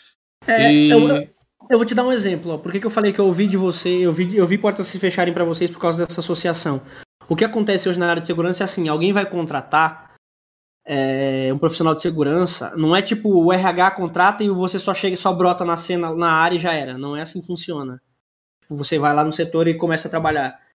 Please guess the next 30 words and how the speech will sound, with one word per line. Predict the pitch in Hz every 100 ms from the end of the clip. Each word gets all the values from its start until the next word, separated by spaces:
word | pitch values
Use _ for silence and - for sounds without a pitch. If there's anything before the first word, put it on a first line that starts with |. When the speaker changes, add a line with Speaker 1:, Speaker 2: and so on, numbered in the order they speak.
| _ _ _ _ _
Speaker 1:
Primeira | 175 190 226
coisa, | 208 208
seu |
nome | 202 233
apareceu | 240 247 226 233
no, | 240
no, | 233 233 233
nos | 226
currículos. | - 220 220 214 165 151 - _ _ _
O | 185 170
gerente | 170 202 247 247
da | 196
área, | 190 226
o | 208
coordenador, | 185 190 165 - _ _ - 196 208 220
o |
supervisor | 214 - 190 180
da | 202
área, | 180 196
chega | 190 208
no | 226
time | 214 226
e |
fala | 214 226
assim, | 220
"Mano, | 254 302
vocês | 214 214
conhecem | 262 233 185
esse | -
cara? | 208 196 139